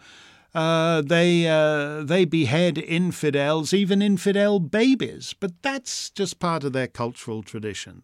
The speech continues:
This is, this is a dark, this is the dark surrender. Th-, this is gonna become, this is the rolling stone that is gonna gather an awful lot of moss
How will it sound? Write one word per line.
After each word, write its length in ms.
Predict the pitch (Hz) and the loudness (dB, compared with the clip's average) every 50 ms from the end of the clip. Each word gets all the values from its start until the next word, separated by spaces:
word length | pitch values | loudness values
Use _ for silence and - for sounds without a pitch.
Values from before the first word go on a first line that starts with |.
| _ _ - | _ _ -4
This 220 | - 220 - - | -2 -2 0 0
is, 320 | 233 208 170 - - - - _ - - - - - - - - - _ _ _ _ _ _ _ _ _ _ _ _ _ _ _ _ _ _ _ _ - | -2 -2 -2 -2 -6 -8 -12 _ -20 -20 -20 -20 -20 -20 -20 -20 -20 _ _ _ _ _ _ _ _ _ _ _ _ _ _ _ _ _ _ _ _ 6
this 240 | 208 254 233 - | 6 8 8 8
is 160 | 285 247 170 202 | 6 6 8 8
a 160 | 185 180 175 | 8 8 6
dark, 480 | 127 - 165 170 180 196 190 170 160 | 4 4 6 6 6 6 2 0 4
this 240 | 156 226 262 - - | 4 6 6 6 4
is 160 | 285 254 170 | 2 2 2
the 160 | - 196 180 143 | 2 2 2 2
dark 460 | 117 165 170 185 196 196 180 170 - | 4 4 4 6 6 4 2 0 -2
surrender. 840 | - - 185 175 156 160 156 151 139 120 110 92 85 82 80 67 95 | 0 2 2 4 4 4 4 4 4 2 0 -2 -4 -10 -14 -16 -6
Th-, 140 | 117 170 196 | -6 -4 -2
this 260 | 156 190 269 - - | 2 2 2 4 4
is 120 | 277 247 170 | 2 2 4
gonna 240 | - 208 196 175 160 | 4 4 4 4 2
become, 480 | 170 156 - - 156 156 147 147 160 - - - | 0 0 0 0 0 2 2 0 -4 -8 -14 -10
this 240 | - 160 196 208 - | 0 2 2 2 4
is 140 | 262 220 - | 0 0 2
the 100 | 208 185 | 2 2
rolling 640 | 151 151 165 180 202 214 214 214 214 208 202 196 | 4 6 8 8 8 8 8 6 4 2 2 2
stone 640 | - - - - - 175 160 127 104 98 90 90 98 | 0 0 -2 -2 0 0 0 0 0 -2 -4 -6 -6
that 160 | 101 107 104 | -6 -4 -4
is 160 | 110 110 98 - | -4 -6 -4 -2
gonna 240 | 131 117 117 117 | -2 -2 0 -2
gather 440 | 104 113 117 120 127 123 117 123 117 - | 0 0 0 0 0 0 -2 -4 -4 -4
an 180 | 135 120 113 117 | -4 -4 -4 -2
awful 460 | - 170 160 180 180 175 - 180 165 | 0 4 4 6 4 4 2 0 0
lot 280 | 151 156 156 151 143 | 2 4 2 4 4
of 100 | 151 143 | 2 2
moss 760 | 131 135 127 131 147 127 85 - - - - - - - - | 2 2 2 2 2 0 0 -4 -8 -8 -8 -8 -8 -10 -12